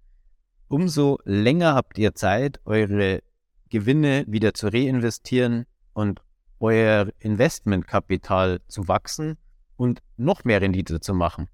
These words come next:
Und ihr könnt ja mal in so einen Zinseszinsrechner gehen und mal schauen, was passiert, wenn man zwanzigtausend Euro anlegt, zehn Prozent Rendite im Jahr erwirtschaftet im Schnitt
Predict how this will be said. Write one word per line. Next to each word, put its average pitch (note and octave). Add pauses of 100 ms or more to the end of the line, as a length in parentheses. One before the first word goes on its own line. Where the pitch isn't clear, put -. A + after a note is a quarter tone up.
(140)
Und G2 (380)
ihr G#2
könnt A#3
ja E3+
mal B2
in A2
so A2
einen G2+
Zinseszinsrechner A#2+
gehen A2
und G2
mal G#2+
schauen, G#2+
was G#2+
passiert, G#2+
wenn G2+
man G2+ (680)
zwanzigtausend G#2
Euro A#2
anlegt, A2 (580)
zehn B2+
Prozent A2+
Rendite G#2
im B2+
Jahr A#2+
erwirtschaftet B2+
im G#2
Schnitt -